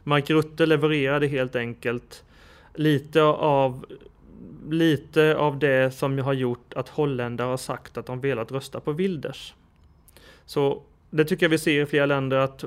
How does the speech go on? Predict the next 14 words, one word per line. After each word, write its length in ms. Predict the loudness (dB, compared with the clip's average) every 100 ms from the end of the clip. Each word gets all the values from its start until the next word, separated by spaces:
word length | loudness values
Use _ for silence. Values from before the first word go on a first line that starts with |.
| -2
etablerade 560 | 0 0 2 2 2
partier 520 | -2 -4 -4 -2 -2
förflyttar 600 | -2 -4 -2 -2 -4 -6
sig 240 | -2 -2 -2
för 120 | -2
att 80 | -4
förhindra 540 | -2 2 2 2 0
just 280 | 0 -4 -6
att 200 | -8 -6
andra 460 | -4 -2 -2 -4 -6 -12 -20 -20 -10
så 140 | -2
kallade 260 | 2 6 4
populistpartier 1040 | 2 -2 -2 -2 -6 -4 -2 -2 -2 -4
som, 360 | -6 -6 -6 -8